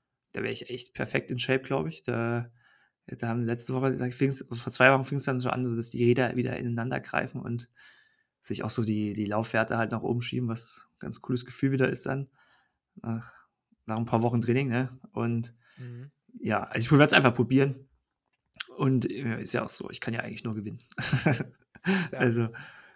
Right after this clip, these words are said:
Speaker 1: ich muss ja dieses Jahr niemandem mehr was beweisen, mir erst recht nicht, deswegen, ähm,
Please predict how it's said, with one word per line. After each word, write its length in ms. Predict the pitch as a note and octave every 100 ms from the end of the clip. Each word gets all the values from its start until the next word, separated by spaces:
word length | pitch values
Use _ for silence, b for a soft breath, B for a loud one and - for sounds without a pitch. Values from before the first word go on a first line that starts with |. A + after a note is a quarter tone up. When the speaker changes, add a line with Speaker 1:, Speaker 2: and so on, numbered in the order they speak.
| B
Speaker 1:
ich 180 | - B2
muss 140 | C3+
ja 60 | C3
dieses 180 | B2+ B2
Jahr 220 | B2+ A#2
niemandem 360 | A#2+ B2+ B2 A#2+
mehr 120 | A#2
was 120 | A#2
beweisen, 360 | G#2 A2+ A#2+ B2
mir 60 | A#2
erst 160 | A2+
recht 160 | A2+ A2+
nicht, 160 | A#2
deswegen, 480 | - - A2 A2 A2 _ _ -
ähm, 420 | - G2 -